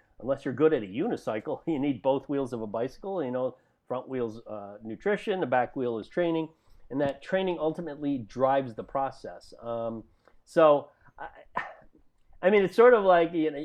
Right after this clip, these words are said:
are you better off getting a nutritionist or, or a bodybuilding coach? And, and I always say, "Well, first start with the bodybuilding coach,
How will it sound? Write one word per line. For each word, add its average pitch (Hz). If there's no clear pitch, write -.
are 143
you 151
better 165
off 151
getting 156
a 139
nutritionist 220
or, 147
or 123
a 107
bodybuilding 127
coach? 107
And, 127
and 135
I 151
always 165
say, 127
"Well, 127
first 202
start 156
with 110
the 98
bodybuilding 107
coach, 135